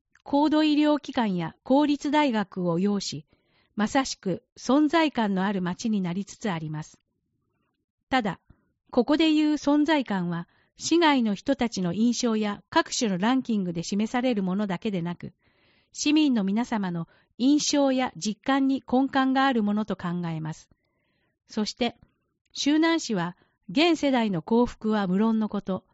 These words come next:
将来世代の幸福にも真剣に取り組んでいるという将来志向を、意欲と実効性の面からも市民の皆様と共有し、市民、企業、市役所の信頼のトライアングルを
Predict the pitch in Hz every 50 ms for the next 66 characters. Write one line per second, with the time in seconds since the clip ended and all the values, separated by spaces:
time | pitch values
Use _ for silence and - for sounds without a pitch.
0 | _ _ _ _ _ _ - - - 262 285 311 311 320 311 320 302 - 330 311
1 | 285 254 240 214 196 170 - - 233 233 247 - - - 247 240 233 208 185 170
2 | - - - 254 269 277 - - 294 285 277 277 262 - 233 233 240 233 - 277
3 | 269 240 196 180 170 170 165 175 - - 175 190 202 196 196 - - 254 262 269
4 | 277 277 269 269 - - 262 - - 208 175 160 160 160 - _ _ _ _ _
5 | _ _ _ _ - 262 285 311 294 - - - - - 180 170 - 170 190 220
6 | 214 _ - - 294 302 302 - 311 302 294 285 285 277 302 294 269 - 226 208
7 | 190 185 175 170 175 _ _ _ _ _ - - - 285 285 277 254 226 208 190
8 | 185 185 202 233 247 - 233 220 196 180 - 165 - - - 202 208 208 202 202
9 | 202 196 - - - 196 190 _ - _ _ _ _ _ _ - - - - 311
10 | 285 262 214 175 170 190 - - - 285 262 240 240 208 180 147 143 185 - -
11 | - 285 302 320 - - - 254 226 208 175 156 - - 254 269 277 262 262 254
12 | 254 247 233 233 226 - 226 226 247 262 269 269 277 277 285 262 214 220 - 185
13 | 165 165 -